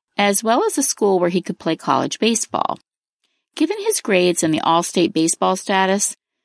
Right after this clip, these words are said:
we were really surprised at his final decision, but we were happy that he found a college that seemed to fit all of his needs. The majority of his friends chose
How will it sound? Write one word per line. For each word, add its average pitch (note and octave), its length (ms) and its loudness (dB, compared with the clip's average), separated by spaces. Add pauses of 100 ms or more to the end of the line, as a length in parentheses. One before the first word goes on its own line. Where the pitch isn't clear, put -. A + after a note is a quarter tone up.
(200)
we C4 220 0
were A4 160 2
really C#4 240 2
surprised G3+ 580 0
at D3 80 -2
his C#3+ 160 -2
final E3+ 300 0
decision, C#3 640 -2 (520)
but F#3+ 440 0 (160)
we F3 180 0
were D3+ 120 0
happy G#3 440 0
that F3+ 160 2
he C#3 80 -2
found D#3 340 -2
a D#3+ 40 -8
college F#3 500 0
that - 140 -4
seemed E3+ 280 0
to E3 80 -4
fit - 380 -2 (100)
all D#3 220 4
of D3+ 80 -4
his - 260 -4
needs. - 560 -2 (960)
The A#3 120 0
majority B3+ 720 2
of D3 80 0
his C#3+ 260 -2
friends B2+ 480 -2
chose F3+ 400 0